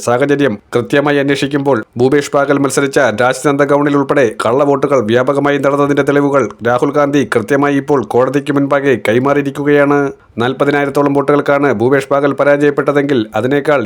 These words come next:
ഏറ്റവും വലിയ തിരിച്ചടി എന്ന് പറയുന്നത് കേവലം ആയിരത്തി എണ്ണൂറ് വോട്ടുകൾക്ക് മാത്രം കോൺഗ്രസിന്റെ ഉറച്ച സീറ്റായ കാൻകാർ മണ്ഡലത്തിൽ വീരേഷ് താക്കൂർ പരാജയപ്പെട്ടത് വലിയ രീതിയിലുള്ള അട്ടിമറിയിലൂടെ തന്നെയായിരുന്നു. കോർബയിലും ബാസ്താറിലുമൊക്കെ കോൺഗ്രസ് സ്ഥാനാർത്ഥികൾ വിജയിക്കുമെന്നത് ഏറെക്കുറെ ഉറപ്പുള്ള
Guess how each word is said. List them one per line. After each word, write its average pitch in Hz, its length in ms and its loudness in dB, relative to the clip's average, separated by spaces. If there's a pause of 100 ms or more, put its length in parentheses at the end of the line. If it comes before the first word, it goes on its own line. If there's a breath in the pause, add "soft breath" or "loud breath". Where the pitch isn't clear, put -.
(100)
ഏറ്റവും 139 260 0
വലിയ 143 120 2
തിരിച്ചടി 143 440 0
എന്ന് 139 160 0
പറയുന്നത് 143 340 2 (220)
കേവലം 131 360 0 (160)
ആയിരത്തി 127 320 -2
എണ്ണൂറ് 143 240 2
വോട്ടുകൾക്ക് 143 440 0
മാത്രം 135 240 -2 (280)
കോൺഗ്രസിന്റെ 139 500 0 (100)
ഉറച്ച 131 200 0 (100)
സീറ്റായ 143 460 2 (120)
കാൻകാർ 143 380 0
മണ്ഡലത്തിൽ 139 360 0 (140)
വീരേഷ് 139 360 0
താക്കൂർ 139 340 0
പരാജയപ്പെട്ടത് 139 640 2 (140)
വലിയ 135 240 2
രീതിയിലുള്ള 143 220 2 (300)
അട്ടിമറിയിലൂടെ 143 640 0
തന്നെയായിരുന്നു. 143 540 2 (340)
കോർബയിലും 139 540 0
ബാസ്താറിലുമൊക്കെ 139 720 0 (160)
കോൺഗ്രസ് 131 280 0
സ്ഥാനാർത്ഥികൾ 139 480 0
വിജയിക്കുമെന്നത് 143 600 0 (240)
ഏറെക്കുറെ 139 400 0 (140)
ഉറപ്പുള്ള 135 340 0